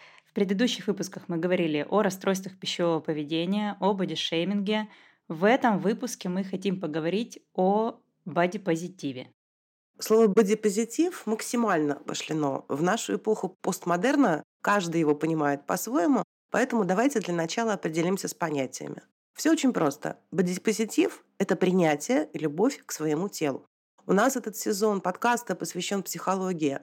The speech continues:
Speaker 2: и психотерапевты часто говорят: "Вам нужно принять себя, принимайте себя по три капли после еды".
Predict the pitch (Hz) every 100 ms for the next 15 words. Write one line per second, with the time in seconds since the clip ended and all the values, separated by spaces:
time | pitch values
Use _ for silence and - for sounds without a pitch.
0 | _ 170 165 - - - 180 180 185 285
1 | 214 - 233 - 180 175 165 143 - -
2 | 180 202 160 147 196 185 143 143 - 151
3 | 156 156 - - 165 175 139 - 143 156
4 | 170 151 151 - 147 151 147 - 160 160
5 | 160 160 151 160 - 156 175 180